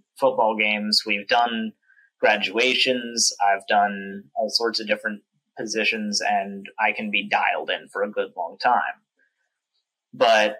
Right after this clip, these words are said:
when it comes to my personal life, or when it comes to making choices like that, I can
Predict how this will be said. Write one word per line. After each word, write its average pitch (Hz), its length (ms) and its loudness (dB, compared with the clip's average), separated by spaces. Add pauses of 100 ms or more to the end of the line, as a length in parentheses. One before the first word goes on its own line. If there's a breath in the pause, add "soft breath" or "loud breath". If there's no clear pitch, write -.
when 139 260 0
it 131 160 2
comes 135 360 2
to 135 340 2
my 117 140 6
personal 151 460 0
life, 151 280 2 (420)
or 117 520 4
when 110 160 0
it 104 100 -4
comes 117 300 0
to 113 720 -2 (160)
making 127 460 -2
choices 131 480 2
like 147 240 0
that, 147 380 4 (520)
I 156 640 2
can 139 560 0